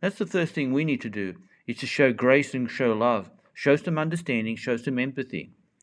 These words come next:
But you might say, "Well, that's too hard. That person hu-, hurt me too much." Do you know what? We have to look at our own self.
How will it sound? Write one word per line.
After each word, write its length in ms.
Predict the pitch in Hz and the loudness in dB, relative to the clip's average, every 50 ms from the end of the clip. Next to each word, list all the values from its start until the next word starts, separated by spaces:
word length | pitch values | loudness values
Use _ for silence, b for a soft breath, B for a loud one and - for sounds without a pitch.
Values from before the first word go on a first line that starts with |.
| B B B B | B B B B
But 180 | - 143 - | -2 0 2
you 80 | - 202 | 4 6
might 180 | 190 185 170 170 | 6 6 4 4
say, 140 | - 170 | 2 2
"Well, 120 | 156 156 160 | 4 4 4
that's 180 | 170 185 180 | 4 4 2
too 200 | 180 - 160 139 | 0 -2 -2 0
hard. 180 | 131 165 175 160 | 2 0 0 0
That 140 | 127 120 104 | 0 -4 -4
person 420 | - 139 151 151 - - 135 - - - | -2 -4 -4 -2 -2 -6 -8 -8 -10 -12
hu-, 240 | 117 - - - 131 | -12 -12 -10 -2 0
hurt 160 | 147 170 - | 0 0 2
me 120 | 185 165 | -2 -4
too 180 | 170 - 131 113 | -2 -2 -4 -2
much." 360 | 101 95 82 82 - - - b b b b b b b b b b b b b b b _ | -2 -2 -4 -6 -8 -14 -20 b b b b b b b b b b b b b b b _
Do 80 | - | 2
you 60 | 160 | 4
know 120 | 170 160 139 | 6 6 6
what? 380 | 131 131 143 147 - - _ _ _ _ _ _ _ _ _ _ _ _ | 6 6 4 2 -2 -12 _ _ _ _ _ _ _ _ _ _ _ _
We 80 | 120 | -4
have 100 | 143 160 170 | -4 -2 -2
to 80 | 160 | 0
look 160 | 139 139 - 135 | -2 0 2 4
at 80 | 123 | 4
our 180 | 117 117 113 117 | 4 6 4 4
own 140 | 127 139 135 | 2 0 -2
self. 300 | - - 117 104 101 | -4 -6 -6 -6 -6